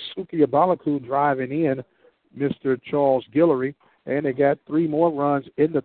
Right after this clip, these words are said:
third inning as they got their damaged inning that, that inning with three runs off of four hits. It left a total of three runners on base. The winning pitcher would be Mister Austin Eckerman. Eckerman threw four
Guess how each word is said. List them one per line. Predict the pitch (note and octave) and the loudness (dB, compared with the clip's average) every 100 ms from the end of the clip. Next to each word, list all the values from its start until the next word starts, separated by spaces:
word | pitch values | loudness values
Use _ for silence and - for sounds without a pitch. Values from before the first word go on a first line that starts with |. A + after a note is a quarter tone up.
| - | 0
third | D3 D#3+ D3 | 0 0 -2
inning | C3 C3+ D3+ _ _ - | -6 -8 -10 _ _ -8
as | A#2 A#2+ | -4 -2
they | B2 | -4
got | A#2 C3+ - | 0 0 0
their | C3 A#2 | -2 -2
damaged | C3+ D3+ D3+ B2 - | -2 -2 -2 -6 -6
inning | C#3+ D3 C3 C3+ - | -4 -2 -6 -10 -8
that, | B2+ C3+ - C3 B2 B2+ B2+ | 0 0 -2 -10 -6 -4 0
that | C3 - | 0 0
inning | C3+ D#3 | -6 -6
with | C#3+ - | -6 -6
three | C3+ C#3 | -4 -4
runs | B2+ C3+ C3+ B2+ | -4 -4 -2 -4
off | A#2+ | -8
of | - | -10
four | - C#3 A#2+ | -2 0 0
hits. | D#3 F3 - _ _ _ _ | 2 0 -2 _ _ _ _
It | F3 | -12
left | G#2 C3+ C#3 _ - | -2 0 0 _ -16
a | A#2+ - | -10 -2
total | D3 D3 | 0 0
of | B2+ - | -2 -2
three | C#3+ | -4
runners | C3 C#3 C3+ B2 | -2 -6 -8 -4
on | C3+ B2+ | -4 -2
base. | A#2 D3 E3 - _ _ _ | 0 2 0 -4 _ _ _
The | - - | -14 -8
winning | C3+ C3+ A#2 | -6 -6 -2
pitcher | D#3+ D#3 - C3+ D3+ - | 0 0 0 -4 -4 -12
would | A#2+ G#2+ | -10 -6
be | C3+ | -6
Mister | B2 B2 - A#2+ - | -6 -8 -6 -4 0
Austin | C3 C3 - B2 - | 0 0 -4 -6 -4
Eckerman. | C3+ - E3 F3 - | -4 -2 -4 -6 -2
Eckerman | C3+ C3+ C#3+ C3 B2 _ _ _ _ - | -2 0 0 -2 -8 _ _ _ _ -4
threw | C#3 B2+ - _ _ - | -4 -4 -10 _ _ -2
four | D#3 D#3+ C#3 | 2 4 2